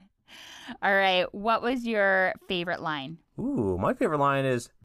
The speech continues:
Speaker 2: "Ninjas ain't real for nothing, no how." Flambeau.
Speaker 1: <laughs> Oh, my goodness.
Speaker 2: What's yours?
Speaker 1: Um,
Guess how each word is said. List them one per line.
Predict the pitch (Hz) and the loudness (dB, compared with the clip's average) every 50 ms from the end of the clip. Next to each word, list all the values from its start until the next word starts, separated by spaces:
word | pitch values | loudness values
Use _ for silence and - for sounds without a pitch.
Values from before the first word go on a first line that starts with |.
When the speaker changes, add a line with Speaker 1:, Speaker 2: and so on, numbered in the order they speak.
| _ _ - | _ _ 0
Speaker 2:
"Ninjas | 370 349 330 294 220 | 2 2 2 2 2
ain't | 247 240 220 208 170 | 0 0 0 -6 -8
real | 165 165 180 165 170 170 160 160 151 - | -2 0 2 4 4 4 4 2 0 -2
for | - 247 269 | -2 -2 2
nothing, | 262 285 220 - 208 226 | 2 2 2 2 0 2
no | 277 349 320 220 | 2 2 2 2
how." | 151 170 147 139 127 120 110 110 - _ _ _ _ _ - | 0 0 0 2 2 0 -2 -4 -10 _ _ _ _ _ -6
Flambeau. | - 294 330 - - - 135 131 127 120 120 113 110 113 - _ _ _ _ - _ _ _ _ _ _ _ _ _ _ _ _ _ 233 | -4 -4 -2 -2 -2 0 2 2 2 2 2 0 0 0 -6 _ _ _ _ -20 _ _ _ _ _ _ _ _ _ _ _ _ _ -18
Speaker 1:
<laughs> | 302 330 330 330 311 - - 233 226 208 196 _ _ _ | -14 -12 -12 -12 -14 -16 -16 -16 -16 -18 -18 _ _ _
Oh, | - 190 185 185 185 185 185 | -16 -14 -12 -12 -12 -10 -12
my | 185 180 170 160 160 160 160 156 | -12 -12 -12 -12 -12 -12 -14 -14
goodness. | - 139 135 143 131 123 | -16 -16 -16 -16 -10 -2
Speaker 2:
What's | 135 147 143 - - | -2 -2 -2 -2 -4
yours? | 147 160 156 139 107 104 - - _ _ _ _ - _ _ _ _ - | -2 -2 -2 -2 -4 -8 -10 -16 _ _ _ _ -20 _ _ _ _ 0
Speaker 1:
Um, | 226 226 220 208 202 190 185 180 165 165 170 | 0 2 2 2 0 -2 -4 -6 -8 -10 -10